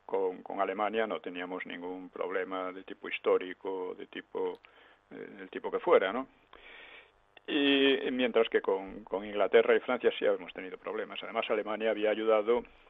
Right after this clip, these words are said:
para la derrota de los comunistas en España.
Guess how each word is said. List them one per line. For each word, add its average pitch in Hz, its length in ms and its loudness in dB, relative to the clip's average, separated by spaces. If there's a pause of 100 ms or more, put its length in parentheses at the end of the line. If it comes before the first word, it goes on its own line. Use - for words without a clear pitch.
(180)
para 110 340 4
la 107 160 2
derrota 92 480 0
de 92 360 -2
los 90 200 -8
comunistas 90 440 -6
en - 80 -18
España. - 400 -18